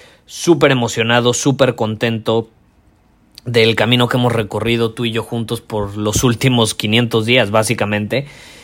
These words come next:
Eh, ha sido algo increíble. Yo me propuse desde el inicio grabar mil episodios,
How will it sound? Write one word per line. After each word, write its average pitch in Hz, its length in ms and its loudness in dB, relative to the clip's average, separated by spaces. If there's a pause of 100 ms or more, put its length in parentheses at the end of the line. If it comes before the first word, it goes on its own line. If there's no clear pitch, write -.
(220)
Eh, 98 340 -4
ha 127 120 0
sido 120 680 6
algo 120 280 2
increíble. 117 760 2 (420)
Yo 113 240 0
me 127 180 4
propuse 113 1080 2
desde 113 360 0
el 107 100 2
inicio 120 500 2
grabar 113 580 4
mil 120 400 2
episodios, 113 1000 0